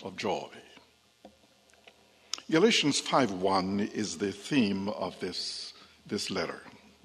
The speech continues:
It says, "So Christ has truly set us free. Now make sure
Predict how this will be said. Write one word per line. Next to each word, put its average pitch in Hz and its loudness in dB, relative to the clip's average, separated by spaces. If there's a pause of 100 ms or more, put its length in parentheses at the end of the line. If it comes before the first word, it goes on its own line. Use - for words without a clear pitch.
(1080)
It - 0
says, 139 10
"So 226 10
Christ - 2
has 113 2
truly 156 2 (380)
set - -2
us 120 2
free. 82 -4 (1400)
Now 160 8
make 202 8
sure - 6